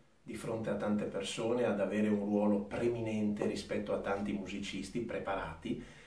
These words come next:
che hanno studiato, eccetera, eccetera? Ancora una volta Scherchen ci dà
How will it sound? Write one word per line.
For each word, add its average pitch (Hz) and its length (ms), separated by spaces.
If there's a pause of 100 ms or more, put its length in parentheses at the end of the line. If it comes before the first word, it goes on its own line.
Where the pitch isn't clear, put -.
(100)
che - 140
hanno 101 160
studiato, 107 600
eccetera, - 380
eccetera? - 440 (480)
Ancora 170 240
una 139 140
volta 110 300
Scherchen 107 540
ci - 160
dà - 340